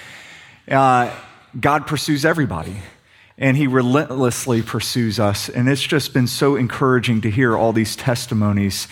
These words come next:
and God's relentless love towards us. Uh, that's what we're gonna be looking at actually today in Acts sixteen. If you wanna go ahead and turn there, Acts sixteen, we're looking at our third conversion story.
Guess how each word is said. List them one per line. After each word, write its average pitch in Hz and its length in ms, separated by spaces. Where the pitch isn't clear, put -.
and 113 100
God's 113 260
relentless 113 500
love 113 260
towards 113 340
us. - 440
Uh, 110 260
that's 165 180
what 175 120
we're 147 100
gonna 135 100
be 117 100
looking 139 280
at 110 160
actually 113 340
today 117 320
in 110 120
Acts - 440
sixteen. 147 520
If 131 100
you 147 60
wanna 139 120
go 156 140
ahead 143 140
and 127 100
turn 160 280
there, 117 400
Acts - 580
sixteen, 160 600
we're 139 80
looking 151 280
at 143 120
our 131 100
third 175 500
conversion 143 680
story. 131 640